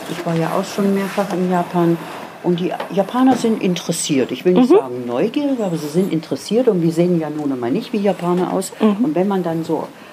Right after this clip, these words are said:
Speaker 1: äh, alleine ist oder man ist mal kurz auf Hilfe angewiesen, wenn man
Speaker 2: Mhm.
Speaker 1: was fragt, wird man natürlich auch gefragt, "Wo kommst du her?"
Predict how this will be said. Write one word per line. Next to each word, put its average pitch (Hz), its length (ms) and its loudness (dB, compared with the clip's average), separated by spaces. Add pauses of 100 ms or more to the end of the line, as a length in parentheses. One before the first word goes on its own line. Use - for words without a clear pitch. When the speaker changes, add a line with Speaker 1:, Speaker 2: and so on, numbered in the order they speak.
(240)
Speaker 1:
äh, 147 200 2
alleine 147 480 2
ist 185 180 -2
oder 170 180 2
man 156 160 2
ist 180 200 -4
mal 160 160 -4 (120)
kurz 208 240 -2
auf - 300 -6
Hilfe 220 300 4
angewiesen, 180 560 2
wenn 143 120 0
man 180 140 2
Speaker 2:
Mhm. 196 80 4
Speaker 1:
was 269 120 6
fragt, 180 300 -8 (400)
wird 196 260 0
man 202 160 2
natürlich 175 460 0
auch 175 100 2
gefragt, 175 360 -8
"Wo 226 80 2
kommst 220 340 0
du 226 100 0
her?" 185 200 0